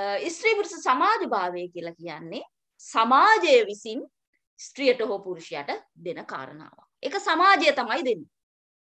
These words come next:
ඒක ඇවිල්ලා සමාජයෙන් සමාජයට වෙනස් වෙනවා. කාලෙන් කාලයටත් වෙනස් වෙනවා. අ, ඒක, අ, නිශ්චිත නැහැ. ඒක ප්‍රාදේශීය වශයෙන් වෙනස් වෙනවා.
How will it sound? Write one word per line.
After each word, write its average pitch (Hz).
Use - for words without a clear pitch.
ඒක 302
ඇවිල්ලා 359
සමාජයෙන් 320
සමාජයට 294
වෙනස් 214
වෙනවා. 160
කාලෙන් 311
කාලයටත් 254
වෙනස් 180
වෙනවා. 196
අ, 185
ඒක, 214
අ, 185
නිශ්චිත 269
නැහැ. 190
ඒක 247
ප්‍රාදේශීය 285
වශයෙන් 208
වෙනස් 170
වෙනවා. 233